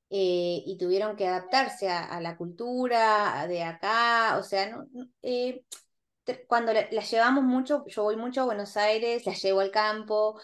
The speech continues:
les hablo, les explico, les trato siempre de que tengan una mirada compasiva y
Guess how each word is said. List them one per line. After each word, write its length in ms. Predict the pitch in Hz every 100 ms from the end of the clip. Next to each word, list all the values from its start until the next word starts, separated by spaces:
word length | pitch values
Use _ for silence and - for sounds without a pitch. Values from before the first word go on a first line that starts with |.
| - _
les 260 | 208 208 247
hablo, 460 | 233 214 208 208
les 220 | 208 196 196
explico, 880 | 202 220 220 202 202 196 196 196 -
les 420 | 190 190 190 180
trato 300 | - 254 262
siempre 340 | 269 262 262 247
de 60 | 220
que 80 |
tengan 320 | 202 214 220 208
una 200 | 202 196
mirada 360 | 190 202 214
compasiva 800 | 202 180 175 - 214 214 214 - 190
y 520 | 185 180 175 170